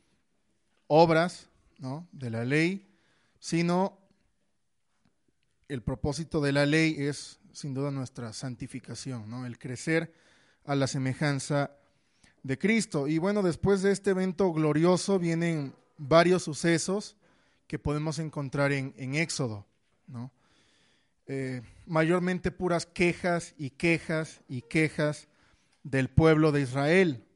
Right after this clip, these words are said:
hacia Moisés y, y hacia Dios, ¿no? Eh, sin duda fue un trabajo difícil para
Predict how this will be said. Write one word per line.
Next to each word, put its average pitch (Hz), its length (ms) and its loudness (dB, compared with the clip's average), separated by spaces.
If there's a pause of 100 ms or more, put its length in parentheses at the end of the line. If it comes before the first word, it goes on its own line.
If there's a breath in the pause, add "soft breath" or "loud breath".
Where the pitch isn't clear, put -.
hacia 190 360 0
Moisés 175 540 -2
y, 147 240 -10
y 123 140 -8
hacia 123 360 -8
Dios, 180 500 4
¿no? 139 200 -12 (840 soft breath)
Eh, 147 160 -6
sin 151 160 -4
duda 175 180 4
fue 185 140 -4
un 175 80 -6
trabajo 170 420 2
difícil 147 520 -4
para 113 440 -8